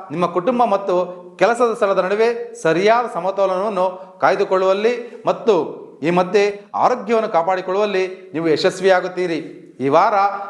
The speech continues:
ನೀವು ಪ್ರತಿಯೊಂದು ರೀತಿಯ ನಿಮ್ಮ ಹೂಡಿಕೆ ಮತ್ತು ಅದಕ್ಕೆ ಸಂಬಂಧಿಸಿದ ಎಲ್ಲ ಭವಿಷ್ಯದ ಯೋಜನೆಗಳನ್ನು ರಹಸ್ಯವಾಗಿರಿಸಬೇಕಾಗುತ್ತದೆ. ಇಲ್ಲದಿದ್ದರೆ ನಿಮ್ಮ ಈ ಯೋಜನೆಗಳ ಮೂಲಕ ನಿಮ್ಮ ಹತ್ತಿರವಿರುವ ಯಾರಾದರೂ ನಿಮ್ಮ ಪ್ರಯೋಜನ ಪಡೆಯುವುದು ನಿಮಗೆ ಹಣಕಾಸಿನ ನಷ್ಟವನ್ನು ಮಾಡುತ್ತಾರೆ.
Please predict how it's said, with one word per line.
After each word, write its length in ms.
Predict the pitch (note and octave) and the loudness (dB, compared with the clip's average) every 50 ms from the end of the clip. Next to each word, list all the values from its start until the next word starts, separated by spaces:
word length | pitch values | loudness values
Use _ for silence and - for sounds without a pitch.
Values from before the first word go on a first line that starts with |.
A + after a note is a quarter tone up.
| - D3+ | -4 0
ನೀವು 120 | F#3 F#3+ | 0 2
ಪ್ರತಿಯೊಂದು 560 | - F3 F3+ F3 A#3+ B3 C4 C4+ C4+ C4+ C4 | 2 2 0 0 0 0 0 0 2 2 2
ರೀತಿಯ 340 | A#3 A3+ - - G3+ G3 F3+ D#3 B2+ - - - - - | 2 0 -2 -4 -2 0 2 2 2 0 -6 -14 -16 -12
ನಿಮ್ಮ 140 | D3+ F3 F3+ | -6 -2 -2
ಹೂಡಿಕೆ 440 | D#3 D3 F3+ A3+ B3 C4+ - C4+ A#3+ | -2 0 0 0 -2 -2 0 0 0
ಮತ್ತು 220 | A3 G#3+ G#3+ G#3 | 0 0 0 0
ಅದಕ್ಕೆ 200 | E3+ F3 F3+ E3+ | -2 -2 -2 -6
ಸಂಬಂಧಿಸಿದ 440 | - E3+ D#3+ F3+ G3 E3 F#3 F3+ F#3+ G#3 G#3+ G3+ - - - - - | -4 -2 -2 -2 -2 -4 -2 2 2 2 2 2 -4 -10 -12 -10 -6
ಎಲ್ಲ 300 | B2 C#3 E3 G#3 A#3+ C4 | -4 -2 0 2 2 2
ಭವಿಷ್ಯದ 440 | A#3 F#3+ G3 A3+ - - - A3 G3+ | 2 2 -2 -2 -2 -2 -2 0 2
ಯೋಜನೆಗಳನ್ನು 840 | F#3+ F3 F3 F3 F3+ F3+ F#3 G3+ G#3+ G#3+ F#3 F#3 F#3 F#3+ F#3 - - - | 2 2 2 2 0 0 0 2 0 0 0 0 -2 -2 -2 -4 -2 2
ರಹಸ್ಯವಾಗಿರಿಸಬೇಕಾಗುತ್ತದೆ. 1600 | C#3 F#3 G#3 G3+ - A3 G3+ F#3+ F#3+ F#3 F#3 F3 F3 F#3+ F3 F#3 F3 F#3+ F3+ F3 F3 F3+ F3+ D#3 D3+ A#2 - - - - - - | 2 2 2 4 2 4 4 4 2 0 -2 -4 -4 -2 -2 0 0 0 0 -2 -2 -6 -4 -4 -4 -6 -6 -14 -18 -18 -10 -2
ಇಲ್ಲದಿದ್ದರೆ 800 | C#3 D#3+ - - D#3+ F#3 A3+ G3+ G3 G3 G3 G3 - - - - | 0 0 0 0 2 2 4 4 4 2 0 -4 -8 -12 -8 -6
ನಿಮ್ಮ 160 | D#3 F3+ F#3 F3+ D#3+ C#3+ C#3+ | -2 2 2 2 2 0 -2
ಈ 60 | D#3+ | -2
ಯೋಜನೆಗಳ 400 | D#3+ D#3+ E3+ D#3+ G3 G3 G3 G3 | 0 0 0 0 0 0 2 2
ಮೂಲಕ 320 | F#3 F3 F#3 G3 G3+ G#3 A#3 A#3+ A#3+ A#3+ A#3+ - - - - | 2 2 2 0 0 2 2 0 0 0 -4 -10 -16 -14 -8
ನಿಮ್ಮ 180 | D#3+ F#3 F#3+ E3 | -6 -2 0 2
ಹತ್ತಿರವಿರುವ 560 | C#3 D#3 - - C4+ C4+ B3+ A#3+ A3+ G#3 F#3 | 2 0 0 0 0 2 2 4 4 2 2
ಯಾರಾದರೂ 440 | D#3 D3 D#3+ G3+ B3 A3 A3+ G3 F#3 | 2 2 2 2 2 0 -2 -4 -4
ನಿಮ್ಮ 200 | F#3 F3+ F#3 F3 | -4 -2 -2 -2
ಪ್ರಯೋಜನ 420 | - C#3+ D#3+ F3+ G3 F#3+ F#3+ F#3+ | -2 0 -2 0 0 0 0 -2
ಪಡೆಯುವುದು 680 | E3+ F3+ F3 F3+ F#3 F3 F#3+ F#3 G3+ F#3+ G3 - - - - - | 0 0 0 0 0 2 2 0 0 -2 -6 -10 -16 -18 -16 -10
ನಿಮಗೆ 200 | - C#3+ E3 D3+ | -6 -2 2 2
ಹಣಕಾಸಿನ 500 | C#3+ C#3+ E3+ F#3 A3 A3+ A#3 A3+ A3+ G#3+ | 4 4 2 2 2 2 2 0 -4 -8
ನಷ್ಟವನ್ನು 280 | F#3+ - - G3+ F#3+ F#3+ | -8 -6 -6 -6 -4 -2
ಮಾಡುತ್ತಾರೆ. 500 | F3 F3+ F#3 F3+ F3+ F3 F3 F3 E3 D3 | -2 -2 -2 -2 0 2 2 2 2 -2